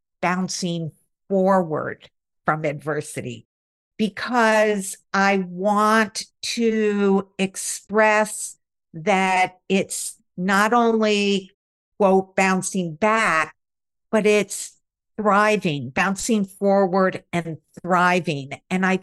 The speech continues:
think with being a strengths-based practitioner that I am and researcher, bouncing forward is what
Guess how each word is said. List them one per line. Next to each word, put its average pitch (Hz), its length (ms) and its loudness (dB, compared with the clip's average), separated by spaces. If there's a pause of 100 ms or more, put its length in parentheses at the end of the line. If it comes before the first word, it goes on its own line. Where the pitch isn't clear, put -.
(140)
think 269 240 -2 (180)
with 202 720 4
being 214 300 0
a 175 80 0
strengths-based 214 1080 0
practitioner 208 880 -2
that 185 180 2
I 190 180 2
am 233 360 2
and 165 220 -2
researcher, 190 840 -2 (360)
bouncing 226 640 0 (320)
forward 214 880 2 (240)
is 175 640 0
what 175 340 0